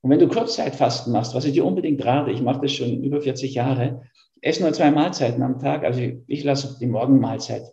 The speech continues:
weg. Jetzt ist es so, Mittag, zwölf Uhr, habe ich noch nicht gegessen, mache ich so eins, halb zwei und dann wieder relativ früh, fünf, halb sechs. Dann habe ich eine lange Fastenzeit und nach sechs Stunden beginnt schon immer die Ausschüttung von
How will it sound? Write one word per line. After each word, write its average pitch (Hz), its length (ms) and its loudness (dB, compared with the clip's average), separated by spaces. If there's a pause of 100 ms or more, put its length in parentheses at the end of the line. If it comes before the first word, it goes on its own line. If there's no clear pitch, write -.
(460)
weg. - 380 -12 (420)
Jetzt - 220 4
ist 123 140 -6
es 120 120 -6
so, 107 180 2
Mittag, 143 460 0
zwölf 147 300 2
Uhr, 147 180 4
habe 123 160 4
ich 127 60 -2
noch 127 100 0
nicht 135 180 2
gegessen, 135 400 0
mache 120 180 -4
ich 120 60 -6
so 117 100 -8
eins, 139 240 -2
halb - 160 -8
zwei - 380 -2 (260)
und 120 160 -2
dann 135 140 6
wieder 123 220 2
relativ 135 380 0
früh, 151 200 0
fünf, 147 220 -4
halb 120 160 -2
sechs. - 440 -10 (320)
Dann 120 180 -2
habe 131 160 2
ich 131 80 0
eine 135 140 6
lange 160 460 6
Fastenzeit 180 720 -6 (320)
und - 80 0
nach 143 140 4
sechs 208 240 2
Stunden 185 360 0
beginnt 165 340 0
schon 160 200 -2
immer 156 180 2
die 147 120 0
Ausschüttung 160 520 -2
von - 420 -2